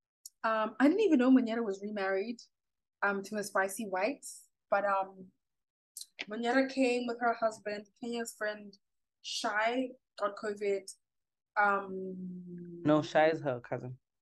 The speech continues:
Speaker 1: Oh, Shai, her cousin, got covid. Uh, Marlo brought Hello Florist friend person. <laughs> And then
Speaker 2: Same lady that's always on people about their men. That lady.
Speaker 1: Aye, that one. And
Speaker 2: That
Speaker 1: then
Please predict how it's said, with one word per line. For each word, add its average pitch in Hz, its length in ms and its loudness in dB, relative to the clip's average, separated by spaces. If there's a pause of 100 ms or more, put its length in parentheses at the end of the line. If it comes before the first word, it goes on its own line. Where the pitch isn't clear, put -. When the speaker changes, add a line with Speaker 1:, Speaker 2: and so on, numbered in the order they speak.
(160)
Speaker 1:
Oh, 202 140 -4
Shai, 226 380 2
her 196 120 -4
cousin, 202 360 -6 (380)
got - 140 -10
covid. 311 560 8 (640)
Uh, 220 160 6
Marlo 240 360 4
brought 214 280 0
Hello 202 220 -2
Florist 185 580 -2 (280)
friend 175 320 -2 (220)
person. 170 440 -6 (680)
<laughs> - 0 -
And 240 260 6
then 254 300 12
Speaker 2:
Same 240 220 12
lady 170 340 8
that's 160 220 8
always 180 280 4
on 170 220 2
people 156 280 0
about 135 260 6
their 131 140 2
men. 135 240 0 (300)
That 220 160 6
lady. 403 180 6
Speaker 1:
Aye, 370 720 4
that 294 200 8
one. 185 260 4 (1000)
And - 200 0
Speaker 2:
That 117 100 0
Speaker 1:
then 359 80 0